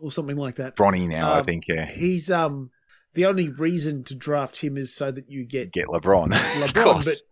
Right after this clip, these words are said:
Speaker 1: but, but LeBron will be washed by that stage. So it really is just a mark-, this is the marketing department.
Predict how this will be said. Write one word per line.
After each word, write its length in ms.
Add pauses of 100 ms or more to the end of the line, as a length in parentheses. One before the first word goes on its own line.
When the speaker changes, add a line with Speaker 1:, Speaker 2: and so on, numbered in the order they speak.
(140)
Speaker 1:
but, 240
but 120
LeBron 280
will 120
be 200
washed 1500
by 120
that 180
stage. 420
So 360
it 140
really 260
is 80
just 180
a 40
mark-, 340
this 120
is 60
the 100
marketing 360
department. 440